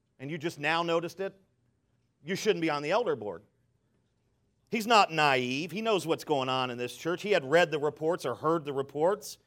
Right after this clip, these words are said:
Paul was deeply saddened and deeply troubled by the carnality swirling around in this body.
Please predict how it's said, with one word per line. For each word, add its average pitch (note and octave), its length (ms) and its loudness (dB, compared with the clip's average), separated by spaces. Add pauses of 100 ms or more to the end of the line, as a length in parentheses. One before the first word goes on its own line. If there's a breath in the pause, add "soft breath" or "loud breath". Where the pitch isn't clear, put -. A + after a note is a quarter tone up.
(720)
Paul A#3+ 340 8
was F3+ 260 4 (280 soft breath)
deeply G3 400 -2
saddened G3+ 680 2
and F3 220 -6
deeply F#3+ 380 -6
troubled F#3 760 2
by F#3 500 4 (280 soft breath)
the D#3+ 80 0
carnality F#3+ 880 0
swirling A3+ 540 2
around E3+ 340 -2
in E3+ 240 -2
this D#3+ 180 -2
body. A3+ 540 4